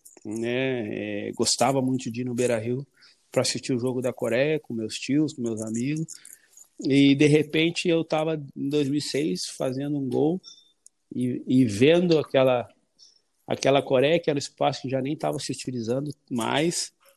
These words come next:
é, mas me imaginando quanto fui no, no Beira-Rio pra, pra comemorar e disputar campeonatos estaduais. Então, pra mim, tem um, tem um significado muito importante essa conquista da Libertadores.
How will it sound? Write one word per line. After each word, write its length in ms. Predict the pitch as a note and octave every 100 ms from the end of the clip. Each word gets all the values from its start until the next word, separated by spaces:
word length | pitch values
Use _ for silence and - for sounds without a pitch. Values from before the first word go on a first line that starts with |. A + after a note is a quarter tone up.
| _ _ _ _ - _ -
é, 480 | A#2+ A#2+ A#2+ A#2+ A#2+
mas 240 | B2 C3+
me 80 | C#3
imaginando 600 | C#3 C#3+ C#3 C3+ D3+ D3+
quanto 320 | - C#3+ -
fui 240 | - C3 C#3 B2+ B2 B2 B2
no, 120 | C3
no 80 | B2
Beira-Rio 520 | A#2 B2 A2+ A2+ C3
pra, 260 | C#3 C3+ B2 - - - - -
pra 140 | - B2
comemorar 720 | - C#3+ C#3 C3 B2+ C3 D3+
e 40 |
disputar 500 | C#3+ - C#3+ - C#3+
campeonatos 560 | - C#3+ C3+ C3 C3+ -
estaduais. 800 | - C#3 B2+ A#2+ A2+ G#2+ - - -
Então, 360 | G2 - B2+ C#3
pra 180 | D#3
mim, 140 | C#3+ D3
tem 140 | E3
um, 180 | D#3+ C#3 - _ _ _
tem 120 | C#3
um 40 | B2+
significado 600 | - C#3 C3 - B2 B2+
muito 240 | B2+ B2
importante 520 | C3+ C#3+ B2 A#2+ B2 A#2+
essa 160 | -
conquista 440 | - A#2+ A#2+ - A#2+
da 100 | A2+
Libertadores. 720 | A2+ A2+ G#2 G2 G#2 -